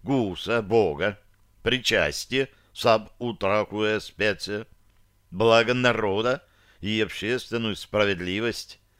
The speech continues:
Но я профессионал. Я хочу исполнить работу и остаться живым. Что, не дошло? Диверсионные пожары, чтобы они были эффективны, необходимо разжечь в самый момент штурма, понимаешь?"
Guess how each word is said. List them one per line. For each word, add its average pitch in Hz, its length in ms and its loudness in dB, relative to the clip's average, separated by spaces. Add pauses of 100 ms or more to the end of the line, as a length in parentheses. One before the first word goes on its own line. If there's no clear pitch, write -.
(240)
Но 85 100 -4
я 90 300 2
профессионал. 78 920 -4 (600)
Я 175 160 2
хочу 165 280 0
исполнить 156 540 -2
работу 147 560 0 (200)
и 120 100 0
остаться 175 640 2
живым. 117 580 -4 (540)
Что, 143 320 2
не 143 120 0
дошло? 175 460 0 (1000)
Диверсионные 147 680 0
пожары, 131 680 2
чтобы 113 260 -2
они 113 140 -2
были 107 300 -2
эффективны, 101 600 -6 (200)
необходимо 131 600 0
разжечь 131 640 -2
в - 80 -16
самый 147 460 2
момент 139 340 -2
штурма, 123 500 -4 (160)
понимаешь?" 135 640 -2